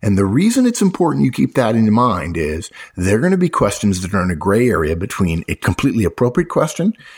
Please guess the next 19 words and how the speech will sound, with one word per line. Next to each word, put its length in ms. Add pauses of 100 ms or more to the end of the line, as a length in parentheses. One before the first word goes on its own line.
(140)
and 140
a 20
question 380
that 180
anyone 320
in 60
the 80
world 260
would 120
agree 460 (100)
is 160
inappropriate, 680 (280)
okay? 240
Meaning 420
ineffective, 720
not 380
illegal 400
or 100
unethical. 560